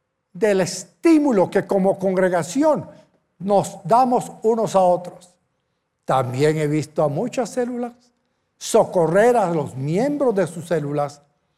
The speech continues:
que en medio de esta pandemia se quedaron sin trabajo, enfermaron gravemente o enterraron a un ser querido.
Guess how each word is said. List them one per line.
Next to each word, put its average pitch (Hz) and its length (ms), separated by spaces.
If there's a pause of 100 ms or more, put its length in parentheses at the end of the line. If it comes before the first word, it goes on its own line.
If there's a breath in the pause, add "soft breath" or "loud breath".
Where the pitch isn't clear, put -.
(480)
que 143 120
en 117 100
medio 208 300
de 196 80
esta 175 240
pandemia 170 760 (200)
se - 240
quedaron 156 600 (340)
sin 127 220
trabajo, 185 720 (140 loud breath)
enfermaron 151 720
gravemente 170 1160
o 220 260
enterraron 180 880
a 175 80
un 175 180
ser - 260
querido. 208 560